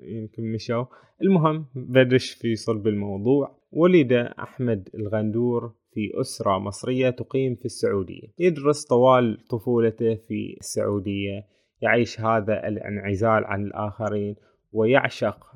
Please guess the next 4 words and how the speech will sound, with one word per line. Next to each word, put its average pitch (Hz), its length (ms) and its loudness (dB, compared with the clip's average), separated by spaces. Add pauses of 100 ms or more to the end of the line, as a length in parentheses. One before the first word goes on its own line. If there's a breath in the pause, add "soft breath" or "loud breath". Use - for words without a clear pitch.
(140)
الكتب، 107 580 -2 (340)
وتكون 127 680 0
المكتبات 107 1120 -2
هي 117 380 2